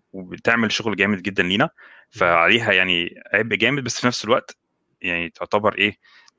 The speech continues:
Speaker 1: آم، مش
Speaker 2: ممكن
Speaker 1: عاوز أخش
Speaker 2: تتخدع
Speaker 1: في موضوع
Speaker 2: بس.
Speaker 1: تاني. آه، يعني
Speaker 2: آه.
Speaker 1: <laughs>
Speaker 2: لا،
Speaker 1: هي
Speaker 2: دي
Speaker 1: يعني
Speaker 2: برضه من الحاجات
Speaker 1: sharpened أو
Speaker 2: الأساسية.
Speaker 1: honed.
Speaker 2: بالظبط.
Speaker 1: آه، يعني بس هي يعني المفروض أنت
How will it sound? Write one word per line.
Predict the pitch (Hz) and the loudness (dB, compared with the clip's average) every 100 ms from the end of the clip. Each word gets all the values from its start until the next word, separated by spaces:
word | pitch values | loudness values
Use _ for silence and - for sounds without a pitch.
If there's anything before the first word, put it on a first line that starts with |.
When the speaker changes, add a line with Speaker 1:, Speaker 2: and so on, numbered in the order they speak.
| - | -2
Speaker 1:
آم، | 87 82 82 80 80 | 2 4 4 2 -2
مش | 82 - _ - - | -12 -20 _ -18 -10
Speaker 2:
ممكن | 120 | -2
Speaker 1:
عاوز | 92 92 | -2 -2
أخش | - 101 | -4 -2
Speaker 2:
تتخدع | 101 | 0
Speaker 1:
في | |
موضوع | 90 95 | 0 2
Speaker 2:
بس. | 98 | 4
Speaker 1:
تاني. | 92 92 | 4 6
آه، | 110 107 | 8 8
يعني | 107 | 6
Speaker 2:
آه. | 123 | 4
Speaker 1:
<laughs> | 135 139 - - - | 2 2 0 -6 0
Speaker 2:
لا، | - | 2
Speaker 1:
هي | 113 | 4
Speaker 2:
دي | 107 | 4
Speaker 1:
يعني | |
Speaker 2:
برضه | 98 | 2
من | 104 | 0
الحاجات | - 151 - | 4 6 6
Speaker 1:
sharpened | 139 | 2
أو | 110 110 | 2 2
Speaker 2:
الأساسية. | 127 151 135 | 2 2 0
Speaker 1:
honed. | - - | -6 -10
Speaker 2:
بالظبط. | 123 117 | -4 2
Speaker 1:
آه، | 117 104 | 4 6
يعني | 98 98 | 4 2
بس | 104 - | -2 0
هي | 135 | 2
يعني | 135 113 | 4 4
المفروض | 107 104 135 | 0 -4 -10
أنت | 143 127 107 | -4 0 0